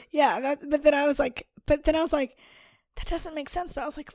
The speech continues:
"Focklet?" I was like, "No, they wouldn't have been able to get away with saying that on T V."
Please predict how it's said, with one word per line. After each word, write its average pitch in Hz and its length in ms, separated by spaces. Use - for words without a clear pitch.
"Focklet?" 587 560
I 330 100
was 339 100
like, 294 140
"No, 302 360
they 302 120
wouldn't 349 200
have 302 100
been 302 120
able 294 160
to 277 60
get 285 120
away 262 180
with 240 140
saying 262 220
that 254 160
on 214 180
T 196 160
V." 247 240